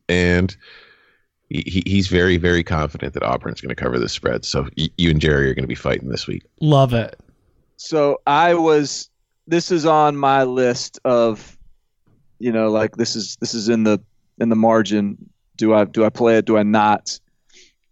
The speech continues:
Speaker 3: Uh, as, as the, as the call started here, I s-, pushed it to the side and decided I wasn't gonna play it. Um,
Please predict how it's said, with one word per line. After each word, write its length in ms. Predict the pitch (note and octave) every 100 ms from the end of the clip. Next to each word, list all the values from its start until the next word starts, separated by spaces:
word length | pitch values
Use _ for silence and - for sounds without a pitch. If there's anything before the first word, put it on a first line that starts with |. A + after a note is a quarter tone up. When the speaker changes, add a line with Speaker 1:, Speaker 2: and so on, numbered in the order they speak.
| _
Speaker 3:
Uh, 200 | A#2+ A#2
as, 300 | - B2+ A#2+
as 240 | - C3+ G#2+
the, 320 | B2+ B2 A#2+ -
as 180 | C3 A#2+
the 100 | -
call 400 | - - D#3 D3
started 580 | - - C#3+ C3+ B2 A2
here, 420 | A2+ A2+ A#2 - _ _ _ _
I 600 | A2+ A2+ A#2 A#2 A2+ A2+ - _ _ _ _ _ - _
s-, 640 | - - - - - - - _ _ -
pushed 280 | D#3 C#3 D3
it 80 |
to 100 | -
the 100 | A#2+
side 520 | A#2 B2+ A#2+ A#2+ A#2 A2+
and 100 | A2
decided 380 | G#2+ B2+ A#2
I 60 | G#2+
wasn't 480 | G#2 A2 B2 A2 A2+
gonna 160 | A2
play 400 | - A#2+ A2+ G#2+
it. 240 | G#2+ - - _ _ _ _ -
Um, 560 | A2+ A2+ G#2+ G#2 G#2 G#2